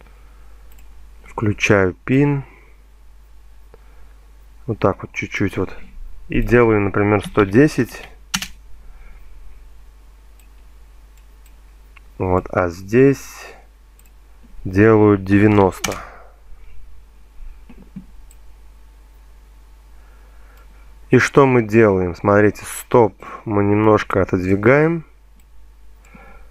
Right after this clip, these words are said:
Отодвигаем нашу вот эту пульсацию, потому что здесь нужно сделать, э, зацикленную анимацию. И в конце именно этой анимации ставим ещё один триггер.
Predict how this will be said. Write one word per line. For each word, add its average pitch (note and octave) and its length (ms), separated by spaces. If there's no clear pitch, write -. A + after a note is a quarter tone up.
Отодвигаем G2+ 840
нашу F#2+ 360
вот F#2 120
эту G2 220
пульсацию, A#2+ 880
потому G#2 320
что A2 240
здесь G2+ 380
нужно G2+ 300
сделать, G2+ 500
э, G2 240
зацикленную F#2 720
анимацию. G#2+ 760
И G#2+ 120
в - 100
конце G#2+ 580
именно G2 340
этой F#2 200
анимации A2+ 600
ставим G2 420
ещё G#2 240
один F#2 200
триггер. B2 560